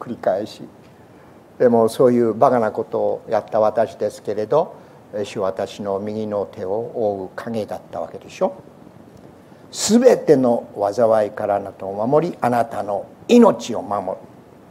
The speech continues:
大丈夫。体に行ってきます。主はあなたの行くにも帰るにも、今より常しえ守られる。信じます。これが私の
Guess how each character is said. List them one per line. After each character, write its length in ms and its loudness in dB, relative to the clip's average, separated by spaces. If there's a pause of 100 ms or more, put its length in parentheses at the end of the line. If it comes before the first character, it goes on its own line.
(180)
大 260 4
丈 320 8
夫。 200 -4 (560)
体 360 -2
に 60 -8
行 60 -14
っ 20 -20
て 100 -18
き 120 -8
ま 240 -4
す。 120 -20 (680)
主 200 -8
は 80 0
あ 40 -4
な 120 -6
た 180 -14
の 160 -14 (140)
行 120 -8
く 160 -4
に 160 -6
も 340 -10
帰 100 -8
る 180 -4 (160)
に 60 -16
も、 180 -12 (340)
今 260 -8
よ 140 -8
り 100 -14 (120)
常 320 -10
し 160 -20
え 120 -8 (240)
守 300 -16
ら 80 -18
れ 100 -18
る。 60 -20 (500)
信 360 -20
じ 100 -20
ま 60 -20 (180)
す。 220 -20 (240)
こ 100 -10
れ 100 -4
が 100 -8
私 420 -8
の 160 -12